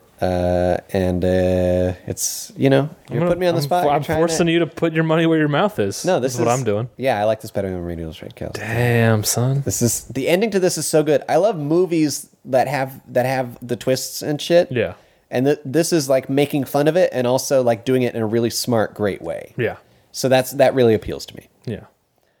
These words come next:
Speaker 1: Uh, so overview
Speaker 2: Yeah.
Speaker 1: of the episode. Um, uh, Abed and Troy decide to make a blanket fort.
Speaker 2: Yeah.
Speaker 1: 'Cause it's the end of the semester. I feel like that's what they were de-, des-, deciding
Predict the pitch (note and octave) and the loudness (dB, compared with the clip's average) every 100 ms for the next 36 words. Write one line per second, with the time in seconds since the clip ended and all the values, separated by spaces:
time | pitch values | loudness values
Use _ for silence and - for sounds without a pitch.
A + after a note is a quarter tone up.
0 | _ _ _ _ _ _ _ _ A#2 A2+ | _ _ _ _ _ _ _ _ 2 4
1 | G#2 - - D#3 E3 C3 G2+ B2+ G3 _ | 4 4 4 4 4 2 2 2 -2 _
2 | B2 G#2 - _ _ _ A#2 A2+ A2 G#2+ | -4 -4 -6 _ _ _ 0 4 4 2
3 | - G#2 F#2+ G2 - A2+ G#2+ G2+ F#2 F2 | 2 2 2 0 -4 -2 2 2 2 -2
4 | F2 D#2+ _ _ _ _ _ _ _ _ | -6 -10 _ _ _ _ _ _ _ _
5 | _ _ _ - G2+ F#2 F2 - A#2+ C#3 | _ _ _ -8 -4 -2 -4 0 2 4
6 | D3+ D#3 - C#3 - B2+ G2+ A#2+ - _ | 4 2 -2 -2 2 6 6 4 -4 _
7 | _ _ _ _ _ - - B2+ A2+ A2 | _ _ _ _ _ -8 0 2 2 0
8 | G#2+ G#2+ G#2 - G2 G2 - - C#3 G#2 | -2 -2 -4 -4 -2 -4 -4 -2 0 2
9 | A#2 G#2+ F#2+ - A2+ G#2 G#2 - C3 G3 | 0 -4 -4 -6 -4 -4 -4 -4 -4 -2
10 | F4 - G4 F4+ A4 A4 - - - D3 | -4 -2 -4 0 0 0 -4 -16 -2 0
11 | D3 D3 C#3+ - C#3+ C#3+ C#3 C#3 C3+ C#3 | 2 2 0 0 0 2 0 -2 -6 -10
12 | B2+ C3 A#2+ - D3+ C3 C#3 C3 D#3 F#3+ | -8 -6 -4 -6 -8 -2 4 4 2 -6